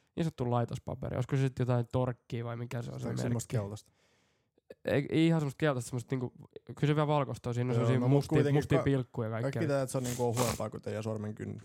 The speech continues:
Speaker 2: se
Speaker 1: Joo,
Speaker 2: paperi.
Speaker 1: siis se on semmonen, olisiko se kaksipuolinen ehkä
Speaker 2: Joo.
Speaker 1: jopa. Niin sellaista.
Speaker 2: No
Speaker 1: Semmoista
Speaker 2: siinähän
Speaker 1: karheet-
Speaker 2: ei oo mitään karheita, ei, ei. Mä oon
Speaker 1: Mitä?
Speaker 2: ainakin nähnyt nyt helvetin halpoja, nyt ihan, ihan sliksi, tiiäks?
Speaker 1: Juu, juu, sliksi, sliksi.
Speaker 2: Niin.
Speaker 1: Mut kaksipuolinen.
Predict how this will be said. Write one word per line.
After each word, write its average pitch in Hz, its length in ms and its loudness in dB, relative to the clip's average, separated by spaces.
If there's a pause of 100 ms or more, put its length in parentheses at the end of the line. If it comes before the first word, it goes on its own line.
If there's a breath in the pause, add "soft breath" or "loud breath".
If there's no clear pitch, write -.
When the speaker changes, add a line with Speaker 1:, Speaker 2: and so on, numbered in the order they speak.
(160)
Speaker 2:
se 131 180 -4
Speaker 1:
Joo, 120 120 4
Speaker 2:
paperi. 120 120 2
Speaker 1:
siis 117 200 2
se 131 60 0
on 123 60 2
semmonen, 135 240 0
olisiko 135 200 0
se 135 80 4
kaksipuolinen 117 640 -2
ehkä 123 200 -6
Speaker 2:
Joo. 131 100 -2
Speaker 1:
jopa. - 160 -2 (1200 loud breath)
Niin 127 140 2
sellaista. 120 480 0
Speaker 2:
No - 60 -8 (260)
Speaker 1:
Semmoista 147 200 2
Speaker 2:
siinähän 139 360 6
Speaker 1:
karheet- 160 60 4
Speaker 2:
ei 160 120 2
oo 175 160 2
mitään 98 300 -8
karheita, 104 420 -10
ei, 110 60 -8 (260)
ei. 110 100 -10
Mä 107 40 -8
oon - 840 -2
Speaker 1:
Mitä? - 40 4
Speaker 2:
ainakin 135 260 2
nähnyt 127 220 0
nyt 120 300 -6
helvetin 117 320 -2
halpoja, 117 300 -2
nyt 110 160 -6
ihan, 117 180 0
ihan 147 280 0
sliksi, 107 420 -10
tiiäks? 98 220 -10
Speaker 1:
Juu, 214 140 4
juu, 208 140 0
sliksi, 160 340 -4
sliksi. 127 340 -4
Speaker 2:
Niin. 120 320 -2
Speaker 1:
Mut 131 120 -4
kaksipuolinen. 120 540 -2